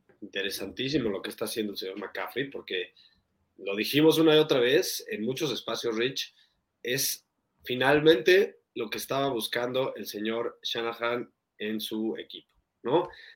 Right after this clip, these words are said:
Le pidió como cuatro años seguidos a Santa Claus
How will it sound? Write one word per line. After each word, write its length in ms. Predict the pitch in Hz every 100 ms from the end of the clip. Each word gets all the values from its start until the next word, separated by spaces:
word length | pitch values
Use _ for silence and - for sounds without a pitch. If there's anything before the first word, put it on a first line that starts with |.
| _ _ _
Le 180 | - 120
pidió 720 | - 135 151 170 185 196 160
como 240 | - 131 -
cuatro 380 | 175 180 180 170
años 240 | 175 165
seguidos 400 | 139 139 165 156
a 60 | 139
Santa 320 | 120 110 113
Claus 540 | 135 165 330 - -